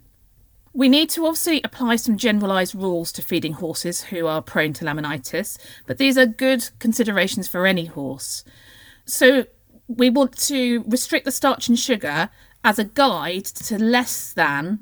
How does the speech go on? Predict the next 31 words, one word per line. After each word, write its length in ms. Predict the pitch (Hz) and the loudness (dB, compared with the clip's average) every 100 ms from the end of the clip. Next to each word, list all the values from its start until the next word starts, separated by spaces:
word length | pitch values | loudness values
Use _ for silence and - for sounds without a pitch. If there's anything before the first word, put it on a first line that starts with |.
| - | -8
two 320 | - 254 226 | 0 2 2
hundred 280 | 220 214 196 | 0 -2 -4
and 140 | 196 | -8
fifty 260 | 208 - 208 | -10 -12 -10
grams 600 | 190 170 147 156 175 - _ - _ | -6 -4 -4 -4 -8 -12 _ -20 _
per 240 | - 208 196 | -4 0 2
meal 680 | 196 208 170 131 131 208 - - - | 2 2 0 -2 -4 -6 -8 -20 -16
to 280 | - 214 180 | -4 -2 2
a 260 | 180 170 - | 2 2 -2
five 340 | - 190 170 | -2 2 2
hundred 300 | 180 165 127 | -2 -8 -10
kilo 320 | - 170 160 | -6 -2 -2
horse. 520 | 151 147 127 - - - _ _ _ _ | -2 -8 -8 -10 -12 -16 _ _ _ _
If 160 | 240 247 | 2 4
they're 120 | 247 | 0
severely 400 | - 196 233 214 | 0 -2 0 0
insulin 400 | 196 208 190 170 | -2 -2 -4 -8
dysregulated, 880 | - - 175 165 160 147 - 175 170 - | -8 -4 -4 -2 -4 -4 -2 -2 -2 -8
um, 140 | 190 165 | -8 -6
horses, 340 | 180 165 175 | -6 -6 -8
so 100 | - | -6
E 120 | 175 | -2
M 100 | 170 | -2
S 140 | 165 - | -2 -6
horses, 280 | 165 - 151 | -8 -8 -8
that 120 | 156 | -6
may 180 | 170 170 | -4 -2
need 160 | 156 | -4
to 80 | - | -6
be 100 | 160 | -6
less, 280 | 160 131 | -6 -6